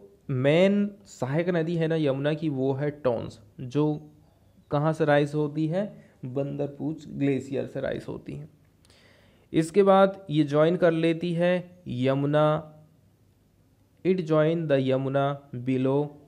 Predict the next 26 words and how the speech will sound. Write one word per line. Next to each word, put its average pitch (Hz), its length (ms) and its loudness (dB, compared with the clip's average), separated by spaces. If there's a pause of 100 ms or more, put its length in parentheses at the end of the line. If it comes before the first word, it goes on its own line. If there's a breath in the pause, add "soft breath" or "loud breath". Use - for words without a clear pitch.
(120)
कालसी 156 560 0
before 131 420 -4
the 127 240 -2
latter 131 560 0
leave 123 400 -4
the 165 240 0 (460)
hills। 110 280 -2 (2250 soft breath)
यदि 156 220 4
हम 185 180 2
यमुना 160 320 2
की 180 160 0
टोटल 156 580 0
लेंथ 147 320 4
की 156 140 -2
बात 135 260 4
करें 143 280 2
तो 147 100 0
तेरह 143 380 0
सौ 139 140 -4
छिहत्तर 127 440 -2
किलोमीटर 127 500 -2
इसकी 123 220 -4
लंबाई 120 380 0
बताई 120 340 -2
जाती 123 360 -2
है। 131 160 -12